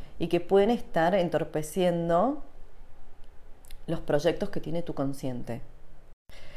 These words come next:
El péndulo es una herramienta que va, les va a ayudar a entender cuán lejos está su inconsciente y las cosas que ustedes ni saben que, entre comillas,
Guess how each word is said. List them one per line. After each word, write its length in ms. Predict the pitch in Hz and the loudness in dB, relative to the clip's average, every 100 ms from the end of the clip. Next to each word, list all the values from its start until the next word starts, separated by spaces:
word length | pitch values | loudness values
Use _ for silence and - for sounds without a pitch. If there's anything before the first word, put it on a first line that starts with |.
| - - | -8 -2
El 120 | 175 | 0
péndulo 360 | - 208 247 208 | 4 6 6 4
es 120 | 190 | 2
una 140 | 185 | 2
herramienta 540 | 160 156 156 175 202 214 | 2 4 2 2 4 4
que 120 | 185 | 4
va, 120 | 160 | 2
les 180 | 165 160 | 0 0
va 60 | 160 | 0
a 20 | |
ayudar 300 | 190 175 165 | 4 4 4
a 60 | |
entender 560 | 180 160 151 156 226 - - - - | 2 0 0 2 2 0 -8 -6 4
cuán 440 | 190 185 208 196 | 6 8 6 4
lejos 520 | 190 254 302 311 311 - - - | 4 2 2 0 -2 -6 -6 -4
está 540 | 170 160 - 131 127 147 - - - - - - - - - - - - | -4 -6 -6 -4 -4 -8 -10 -14 -14 -12 -12 -12 -8 -8 -4 -4 -4 -8
su 180 | - - | -6 -2
inconsciente 540 | 165 175 170 214 254 277 | 0 2 4 4 4 2
y 40 | |
las 160 | 160 - | 2 0
cosas 340 | - 190 220 | 0 0 -2
que 100 | - | -4
ustedes 300 | - 185 185 | 2 2 4
ni 300 | 196 208 247 | 4 4 2
saben 720 | - 202 196 214 240 269 302 - - - | 2 4 6 6 4 0 -4 -10 -12 -6
que, 520 | 156 147 143 - - - - - - - | -2 0 0 -4 -6 -8 -10 -10 -12 -10
entre 360 | - 156 - - | -6 -2 -2 0
comillas, 400 | 156 165 175 | 0 0 0